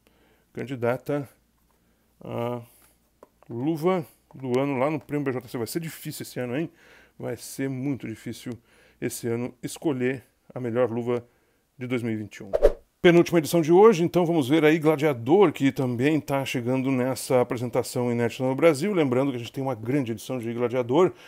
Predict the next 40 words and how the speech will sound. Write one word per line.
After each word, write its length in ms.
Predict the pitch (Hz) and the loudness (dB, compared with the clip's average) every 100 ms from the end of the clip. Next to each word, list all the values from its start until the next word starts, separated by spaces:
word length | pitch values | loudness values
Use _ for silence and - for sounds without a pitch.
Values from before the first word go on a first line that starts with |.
| - - | -20 -12
já 320 | 123 110 143 | -8 -2 0
mostrada 440 | 135 117 - 127 113 | 0 -2 -2 -4 -4
aqui 100 | 127 | -8
no 80 | |
canal 220 | 120 123 135 | -6 -2 0
há 40 | |
muito 460 | 123 131 131 - - | 0 -2 -2 -6 -8
tempo 240 | 117 120 | -6 -6
atrás, 300 | 113 175 147 | 0 0 2
né? 200 | 160 151 | -2 -2
Isso 160 | 127 123 | -4 -10
aqui 380 | - 156 165 | -12 -6 -4
é 140 | 147 156 | -4 -6
de, 500 | 123 165 202 214 202 | -6 -4 -2 0 0
deixa 60 | - - - _ _ | -4 -20 -20 _ _
eu 60 | - | -14
ver 60 | 175 | -10
se 120 | 185 | -8
eu 80 | 180 | -6
lembro, 420 | 180 165 156 143 - | -4 -2 -2 -2 -6
vocês 240 | 135 135 | -8 -6
lembram 180 | 123 139 | -2 -4
de 80 | 120 | -4
quando 180 | 143 123 | -6 -2
é 60 | |
isso 140 | 127 - | -2 -2
aqui? 320 | - 226 170 _ - - _ _ | 0 2 0 _ -20 -20 _ _
Deixa 120 | - | -10
eu 40 | |
ver 60 | 151 | -8
se 120 | - | -2
eu 80 | 147 | -2
acho 240 | 143 - | -2 -4
aqui 220 | 131 - 147 | -8 -8 -8
a 40 | |
informação. 720 | 131 139 135 123 - 151 156 | -4 -4 -4 -6 -6 -4 -4
Dois 140 | 135 | -2
mil 60 | 139 | -4
e 40 | |
quatorze. 720 | 156 143 143 143 139 110 113 | -4 -4 0 2 2 0 -6